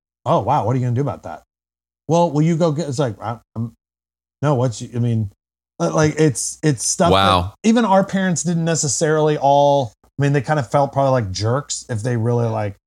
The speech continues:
Speaker 1: were gonna teach you a lesson. But, like, I don't know about you, but, like, my dad, my dad set up, "Hey, we're gonna pay for college, and you're supposed to graduate May,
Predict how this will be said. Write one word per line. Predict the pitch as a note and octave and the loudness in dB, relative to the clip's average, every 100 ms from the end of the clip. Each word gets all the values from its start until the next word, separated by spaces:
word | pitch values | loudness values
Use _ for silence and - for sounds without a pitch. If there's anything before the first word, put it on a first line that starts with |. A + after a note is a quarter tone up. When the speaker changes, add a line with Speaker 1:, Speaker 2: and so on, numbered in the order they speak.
| _ _ _ | _ _ _
Speaker 1:
were | A#2 | -2
gonna | A#2 G#2 | 0 -2
teach | B2+ G#2+ | -4 -4
you | A2+ | -4
a | |
lesson. | G#2+ A2+ - B2 A#2 | -2 -2 -4 -6 -2
But, | E3+ | 0
like, | E3 C3 - _ _ D3 | 2 0 -6 _ _ -2
I | |
don't | G#3 | 2
know | E3 | 4
about | C#3+ | 4
you, | F#3 | 2
but, | C3+ C3+ | 2 0
like, | B2+ | 0
my | C3+ C#3 | 0 0
dad, | C3 C3 C3+ C#3 C3+ A#2 - _ _ _ _ - | 2 2 4 4 0 -4 -10 _ _ _ _ -2
my | C#3 | 2
dad | F3 D#3 | 2 2
set | - C#3 | 0 0
up, | C3 A#2+ - _ _ _ _ _ _ - | 0 -2 -6 _ _ _ _ _ _ -2
"Hey, | E3 | 2
we're | C#3+ C#3 | 4 4
gonna | D3 | 0
pay | B2+ C3+ | 0 -2
for | D3+ | -4
college, | - B2+ G2 F2+ F2+ G2 - _ _ - | -2 -2 -2 -6 -10 -12 -18 _ _ -4
and | C3+ B2 B2 | 0 2 2
you're | C3+ | 0
supposed | C#3+ D#3+ C#3+ | -2 -4 -4
to | D3 | -2
graduate | C#3 C3 A#2+ B2+ A#2+ A#2+ - - | -2 0 0 2 2 -2 -4 -2
May, | A#2+ B2+ B2+ C#3 D3+ E3 | 0 2 2 2 2 0